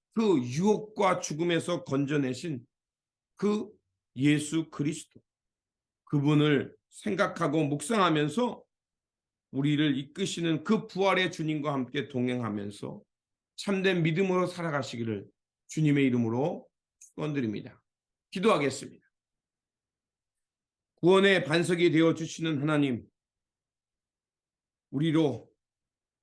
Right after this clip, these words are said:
혹시 우리가 보이는 것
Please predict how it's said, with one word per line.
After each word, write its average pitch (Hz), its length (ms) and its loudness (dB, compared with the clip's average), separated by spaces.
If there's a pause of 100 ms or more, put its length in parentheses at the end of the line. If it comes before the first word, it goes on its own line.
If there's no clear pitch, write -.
(100)
혹시 185 220 -8
우리가 160 560 -2 (920)
보이는 147 380 6
것 127 280 -2